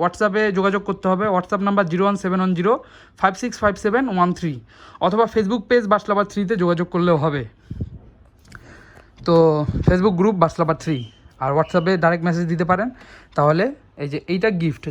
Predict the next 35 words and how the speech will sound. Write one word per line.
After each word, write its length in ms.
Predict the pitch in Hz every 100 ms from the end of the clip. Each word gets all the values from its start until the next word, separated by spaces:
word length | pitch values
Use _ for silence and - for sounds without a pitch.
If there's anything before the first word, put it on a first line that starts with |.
| 139
যারা 140 | 165 180
যারা 120 | 190
আমার 100 | 185 185
কাছ 80 | 180
থেকে 100 | 175
হ্যান্ড 120 | 180 170
ফিডিং 160 | 185 175
ফুড 120 | 180 -
কিনবে, 220 | 220 320 370 165
তাদের 180 | 160 160
জন্য 120 | 190 196
এই 40 | 185
সিরিজটা 340 | 180 180 277 311 - - - - 147
আমার 140 | 165
পক্ষ 100 | 165 185
থেকে 120 | 190 160
গিফট। 140 | 147 -
এই 60 | 175
সিরিজটা 260 | 185 180 185 175
দিয়ে 100 | 233
খাওয়াইতে 240 | 147 160 160
সুবিধা 220 | 185 175 180
হয়, 100 | 262 175
আমি 100 | 180
এই 40 | 175
সিরিজটা 280 | 180 165 180 165
দিয়েই 180 | 226 233
খাওয়াই। 200 | 139 135 - - - - - - - - -
তো 60 | 240 240 226
আপনারা 300 | 220 233 233 233 - - - - 180
দেখতেই 260 | 190 240 214
পারলেন, 240 | 226 240 247 - _ -
প্রিমিয়াম 320 | 220 220 226
হ্যান্ড 140 | 208 196
ফিডিং 160 | 208